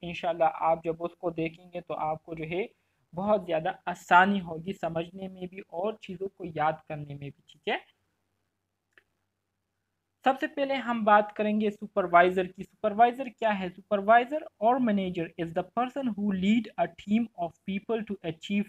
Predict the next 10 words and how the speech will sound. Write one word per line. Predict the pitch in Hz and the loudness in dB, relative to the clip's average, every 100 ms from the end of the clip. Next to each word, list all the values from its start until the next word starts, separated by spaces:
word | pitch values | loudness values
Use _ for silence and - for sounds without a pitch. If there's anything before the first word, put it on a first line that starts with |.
| - | 0
targets | 170 160 170 269 - _ _ _ _ 165 | 2 2 0 -4 -4 _ _ _ _ 2
and | 196 269 | 4 4
goals | 220 180 175 214 208 - | 0 -2 0 0 -2 -6
set | 190 | -6
by | 165 156 180 | 4 6 6
the | 254 - 180 | 2 -2 -4
organization। | 165 165 160 165 170 165 156 147 _ _ _ - | -2 0 0 0 2 0 -2 -14 _ _ _ -8
सुपरवाइजर | 220 233 214 247 285 330 302 | 0 0 6 6 4 -2 -2
या | 240 | 0
मैनेजर | 208 190 190 190 170 | 0 0 -4 -4 -6